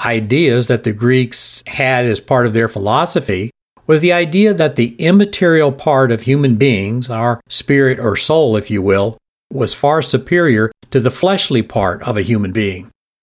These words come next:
So the Greeks largely thought of the spirit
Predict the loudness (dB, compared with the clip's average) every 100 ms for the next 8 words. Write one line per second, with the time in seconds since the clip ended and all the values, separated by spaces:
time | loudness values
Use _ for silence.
0 | _ _ _ -2 2 2 2 2 2 2
1 | 0 0 2 2 0 0 0 2 2 2
2 | 0 0 0 2 2 4 2